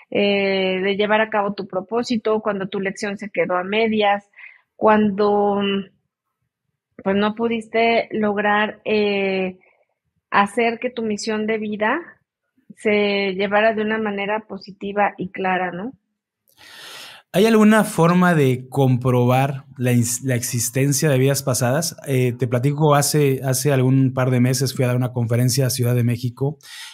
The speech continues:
Speaker 2: y tocamos el tema de vidas pasadas. Y le, le decía a la gente que creo que nos va a tocar vivir la comprobación científica de la existencia de vidas pasadas.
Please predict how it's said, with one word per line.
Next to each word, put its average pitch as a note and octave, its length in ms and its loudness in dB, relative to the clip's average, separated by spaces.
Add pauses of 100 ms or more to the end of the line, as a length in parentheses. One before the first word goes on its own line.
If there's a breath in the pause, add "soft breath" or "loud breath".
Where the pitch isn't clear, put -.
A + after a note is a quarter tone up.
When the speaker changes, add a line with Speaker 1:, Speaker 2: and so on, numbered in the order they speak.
(140)
Speaker 2:
y B2+ 120 -4
tocamos D3+ 320 4
el C3 100 2
tema D3 220 2
de C3+ 100 4
vidas C3 220 2
pasadas. A#2+ 540 -2 (460 loud breath)
Y B2+ 160 0
le, B2+ 380 4
le C#3+ 140 0
decía D3+ 220 2
a - 20 2
la F#3 60 2
gente F3+ 280 0
que D#3 120 2
creo D3 160 0
que E3 80 -2
nos C3+ 260 2
va C#3+ 80 2
a C#3 100 -8
tocar C#3+ 560 -2
vivir C3+ 600 0 (280)
la B2 260 -4
comprobación B2 720 0
científica C#3 800 -2
de B2 120 0
la A2+ 80 -2
existencia B2+ 800 -2
de A#2+ 120 0
vidas A2+ 300 0
pasadas. G#2 580 -6